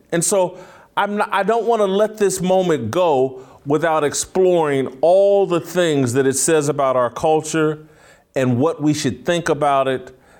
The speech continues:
And so I'm going to continue this conversation. And, and I want to start with showing a couple of clips from a couple of comedians,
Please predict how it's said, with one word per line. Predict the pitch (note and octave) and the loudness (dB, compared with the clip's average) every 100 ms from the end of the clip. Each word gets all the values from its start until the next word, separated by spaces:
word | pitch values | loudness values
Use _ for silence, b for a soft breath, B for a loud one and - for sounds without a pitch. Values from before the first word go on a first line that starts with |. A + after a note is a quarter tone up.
| b C#3 | b -4
And | C3 | -2
so | - C3 B2+ B2 - - | 0 -2 -2 -10 -16 -6
I'm | D3 E3 | -4 -4
going | D#3 D#3 D3+ | 0 0 0
to | D3+ | -4
continue | - C#3 C3+ F3 D3 A#2+ | -4 -4 -2 0 0 0
this | A#2+ A#2+ | -2 -4
conversation. | - B2 G#2+ G#2 - G#2+ E2 - - _ _ b b b - | -4 -4 -2 -2 0 -2 -2 -12 -18 _ _ b b b -6
And, | C#3 C3 B2+ B2 | -2 -2 -2 -4
and | C3+ B2+ | -4 -2
I | - C#3 | -4 -2
want | D#3 D3 | 0 0
to | |
start | C3+ - - B3+ G#3 D3 | -2 -4 0 2 0 -2
with | B2+ C3 B2+ B2+ - B B B | 0 2 2 0 -10 B B B
showing | - F3+ D#3+ | -6 -2 0
a | C3+ | -2
couple | - G3+ A3 | -4 -4 -4
of | G#3 | -4
clips | - E3 D3+ D3 - - b b b b b | 0 0 0 -2 -10 -16 b b b b b
from | - D3+ C#3 C3+ C3 A#2 - - | -4 0 0 0 -2 -8 -14 -8
a | C3 | -8
couple | - F3+ F3 E3+ | -4 -6 -2 -2
of | D3 - | -2 -2
comedians, | C#3+ D#3+ C4+ C4+ A#2+ G2 G2 A#2 - | 0 2 4 4 2 0 -2 -6 -10